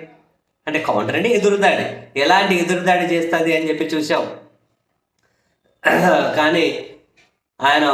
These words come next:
ఈ వీకెండ్ కామెంట్స్ రాస్తారు కదా ఓనర్ గారు, యాక్చువల్గా రేపు రావాలి, ఈరోజు పండగ సెలవు కాబట్టి ఈరోజే రాసేసినట్టున్నారు, రేపు సెలవు కాబట్టి పత్రిక రాదు కాబట్టి.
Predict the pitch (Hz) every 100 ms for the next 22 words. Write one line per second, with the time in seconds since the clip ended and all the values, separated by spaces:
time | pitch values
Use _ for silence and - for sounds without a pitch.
0 | 131 139 185 190 185 165 165 160 160 147
1 | 147 143 139 147 151 147 151 151 147 139
2 | 156 - - _ _ _ _ _ _ -
3 | 123 175 190 170 151 170 175 170 143 120
4 | 160 143 151 151 147 143 139 147 147 139
5 | 135 131 131 131 143 127 131 127 123 120
6 | 120 117 107 - 101 101 101 - 107 120
7 | 110 101 95 113 - _ _ _ _ _
8 | _ _ _ _ 120 117 123 117 110 110
9 | 107 101 95 110